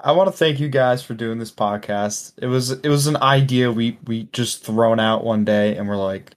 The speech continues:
"Let's do it." And, uh, that's kinda how Ballpark Beef started.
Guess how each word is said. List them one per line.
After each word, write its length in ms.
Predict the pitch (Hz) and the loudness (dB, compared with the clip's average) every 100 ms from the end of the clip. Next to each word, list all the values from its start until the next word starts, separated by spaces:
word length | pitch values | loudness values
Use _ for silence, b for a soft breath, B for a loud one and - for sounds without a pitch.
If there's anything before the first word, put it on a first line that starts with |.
| - | -8
"Let's 200 | 139 - | -6 0
do 160 | 113 143 | 2 4
it." 240 | - - _ _ _ _ _ _ _ _ | 2 -4 _ _ _ _ _ _ _ _
And, 220 | 104 101 | -4 -2
uh, 240 | 101 101 104 | 0 0 0
that's 260 | 110 120 | 0 0
kinda 360 | - - 156 165 | -2 0 2 2
how 160 | 170 147 | 2 0
Ballpark 580 | 143 143 139 139 135 | 0 0 2 0 0
Beef 200 | 127 123 | -2 -2
started. 540 | - 113 117 139 98 | -2 2 2 2 0